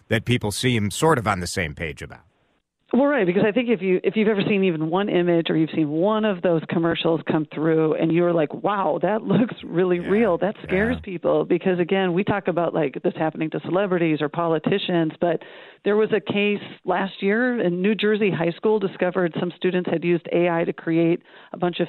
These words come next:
Speaker 2: fake nude images of more than thirty of their classmates. Now you're starting to talk about things that are getting really real, really scary, and it's all happening really fast.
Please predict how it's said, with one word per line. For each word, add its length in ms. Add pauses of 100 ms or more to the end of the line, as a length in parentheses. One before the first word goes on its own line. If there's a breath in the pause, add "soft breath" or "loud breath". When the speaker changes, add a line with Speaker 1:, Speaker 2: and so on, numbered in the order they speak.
Speaker 2:
fake 180
nude 260
images 460
of 100
more 200
than 120 (140)
thirty 320
of 80
their 140
classmates. 640
Now 200
you're 160
starting 320
to 80
talk 240
about 200
things 240
that 100
are 60
getting 240
really 320
real, 460 (340 soft breath)
really 420 (100)
scary, 580
and 160
it's 100
all 140
happening 420
really 340
fast. 360